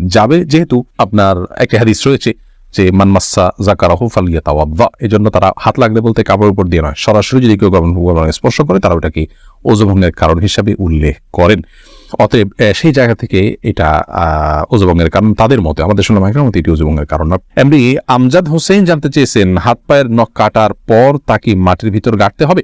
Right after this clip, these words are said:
যেহেতু এটা মানুষের শরীরের অংশ, ময়লা আবর্জনা ফেলার জায়গায় না ফেলে এটাকে, আহ, কোনো মাটিতে দাফন করলে সেটা উত্তম, ভালো কাজ, কিন্তু এটি ফরজ ওয়াজিবের মতো কোনো কাজ নয়, যেটা না করলে গুনাহ হবে।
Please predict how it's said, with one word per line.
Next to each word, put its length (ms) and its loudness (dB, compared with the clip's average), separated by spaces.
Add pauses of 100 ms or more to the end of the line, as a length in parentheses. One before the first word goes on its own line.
যেহেতু 300 0
এটা 120 2
মানুষের 300 0
শরীরের 300 2
অংশ, 240 -4 (200)
ময়লা 240 2
আবর্জনা 320 0
ফেলার 260 0
জায়গায় 260 0
না 160 2
ফেলে 240 0
এটাকে, 340 0 (380)
আহ, 520 2
কোনো 420 0
মাটিতে 400 2
দাফন 320 2
করলে 220 2
সেটা 200 -2
উত্তম, 600 -2
ভালো 240 0
কাজ, 300 -8
কিন্তু 200 -2
এটি 180 2
ফরজ 340 -2
ওয়াজিবের 280 2
মতো 180 0
কোনো 160 0
কাজ 200 -2
নয়, 100 -2
যেটা 140 0
না 120 0
করলে 160 -2
গুনাহ 260 0
হবে। 140 0